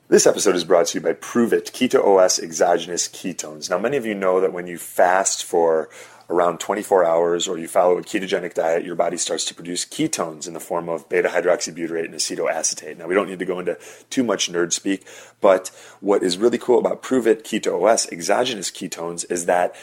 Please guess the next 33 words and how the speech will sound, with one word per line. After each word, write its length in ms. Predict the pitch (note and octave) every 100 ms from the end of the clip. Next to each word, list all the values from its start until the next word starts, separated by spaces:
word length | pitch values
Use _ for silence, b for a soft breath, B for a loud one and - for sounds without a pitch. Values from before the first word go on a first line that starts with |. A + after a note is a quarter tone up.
| B -
you're 180 | G2+
able 200 | G#2 G#2+
to 460 | G#2+ - F#2+ F2+ G2+ G2+
get 300 | F2 G#2 -
these 240 | F#2 F2+
same 460 | - - G#2+ B2+ D3+ B B _
energy-producing 960 | G2 G#2+ G#2 G#2+ G2+ G2+ F#2+ G2+ F#2+ G2 - _ _
ketone 560 | - A#2+ - G#2+ G#2+ G2
molecules 760 | G2 G#2+ F#2+ F#2+ E2 D#2+ - B B B B B
in 80 | F#2
a 80 | F2+
drink 320 | D#2+ F#2 F#2+
form. 340 | - F#2 D#2 D#2+
And 120 | F2
it's 100 | -
a 60 |
delicious 600 | E2 F#2 F#2 B2 - G2 -
drink 240 | F#2 F2
form 240 | - F#2 F2
that 100 | F2+
tastes 240 | F2 E2+
like 160 | E2 -
chocolate 580 | - G2 F#2+ G#2 F#2+
or 160 | F#2+ D#2+
orange 320 | F2 E2 E2+
dreamsicle. 680 | - G#2+ G2+ - - G2 F#2+ B B B
And 380 | - F#2+ F#2+ F#2+
these 200 | G2 G2 -
energy-producing 720 | A2 B2+ B2+ A#2+ A2+ A2+ G#2+
molecules 540 | G2 G2+ G2 - F2 -
improve 340 | E2 - F#2
mental 280 | F2+ D#2+ D#2
clarity. 520 | - G2 F#2+ F#2+ F#2+